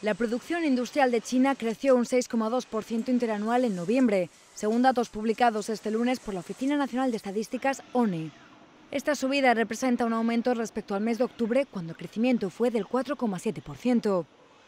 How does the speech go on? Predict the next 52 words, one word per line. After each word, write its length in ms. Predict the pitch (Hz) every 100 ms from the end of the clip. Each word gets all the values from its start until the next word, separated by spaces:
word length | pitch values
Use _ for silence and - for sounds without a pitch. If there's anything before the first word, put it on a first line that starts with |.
| -
El 160 | 233
dato 260 | 254 277 247
supera 360 | 254 240 254 254
las 180 | 220
previsiones 480 | - 214 - 233 254
de 80 | 254
los 120 | 196
analistas 600 | 175 175 240 - 202 190 -
y 80 | 208
supone 420 | - 233 285 269
una 140 | 240 247
subida 380 | 226 254 226
de 100 | 208
cero 260 | 202 233 247
coma 280 | 240 214 233
ocho 220 | - 262
puntos 340 | - 247 208
porcentuales 680 | - 180 180 175 226 262 254 190
respecto 360 | 175 - 170
al 60 | 175
crecimiento 400 | 165 196 226 269
experimentado 640 | - 233 214 214 240 269 214
en 80 | 180
el 100 | 180
mismo 300 | 233 254 202
mes 180 | 240
del 120 | 196 208
año 120 | 151
anterior. 500 | 131 151 220 214 175 - - - - -
Es, 280 | - 254 -
además, 400 | 196 208 226 247
la 100 | 254
mejor 260 | 214 220 196
cifra 300 | 226 220 262
desde 240 | 226 190
el 60 | 190
mes 160 | 226
de 80 | 196
junio, 400 | - 269 220 175 - - -
cuando 200 | 202 214
la 60 |
producción 400 | 214 233 233 285
industrial 440 | 262 247 - 269 -
china 260 | 240 254
creció 340 | 254 208 175 269
un 80 | 247
seis 200 | 269 -
coma 200 | 220 214
tres 160 | 262
por 200 | - 185
ciento 240 | - 196 135
interanual. 640 | 143 156 170 220 190